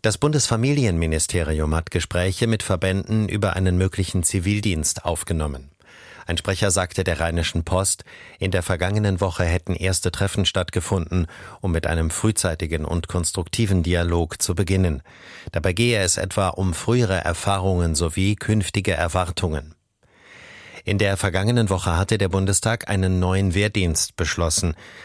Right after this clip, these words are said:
Dieser bleibt zunächst freiwillig. Sollten aber angestrebte Personalziele nicht erreicht werden, könnte über einen weiteren Beschluss die Einführung von Pflichtelementen erfolgen.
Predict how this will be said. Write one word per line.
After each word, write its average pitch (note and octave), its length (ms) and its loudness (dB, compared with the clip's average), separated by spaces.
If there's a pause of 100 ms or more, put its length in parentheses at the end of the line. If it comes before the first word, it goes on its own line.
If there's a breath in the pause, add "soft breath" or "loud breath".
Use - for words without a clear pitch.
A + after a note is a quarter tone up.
(120)
Dieser F2 240 0
bleibt D#2+ 280 -2
zunächst E2 400 0
freiwillig. F2+ 680 -2 (480 loud breath)
Sollten A#2+ 380 0
aber F#2 420 0
angestrebte F#2+ 640 0
Personalziele F2 1000 0
nicht F#2+ 240 0
erreicht E2 500 -2
werden, A2 440 2
könnte A2+ 300 0
über F#2+ 320 -2
einen F#2+ 280 0
weiteren A2 420 0
Beschluss A2 440 2 (300 loud breath)
die F#2 120 -2
Einführung G2+ 560 0
von F#2+ 240 -2
Pflichtelementen D#2+ 1080 -2
erfolgen. D2+ 600 -2